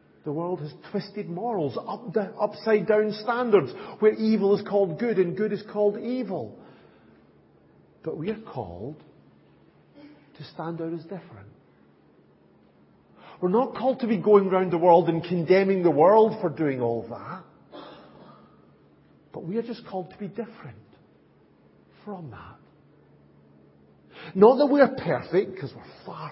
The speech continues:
from it. Not that we're self-righteous, because it's only by God's grace in our lives. But as God works out,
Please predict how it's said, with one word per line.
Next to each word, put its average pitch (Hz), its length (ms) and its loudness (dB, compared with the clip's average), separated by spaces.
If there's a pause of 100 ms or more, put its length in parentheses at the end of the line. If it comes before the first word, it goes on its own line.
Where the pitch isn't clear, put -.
from 120 240 -4
it. 185 120 -6 (240)
Not 233 280 4
that 277 80 4
we're 240 140 0 (120)
self-righteous, 180 680 0
because 175 400 -2 (200)
it's - 160 -4
only 202 180 4
by 196 200 -4
God's 143 380 -8
grace 160 380 -2
in 151 80 -10
our 127 120 -12
lives. 117 720 -16 (1200)
But 202 120 0
as 180 160 2
God 214 340 2
works 233 500 2
out, 190 400 0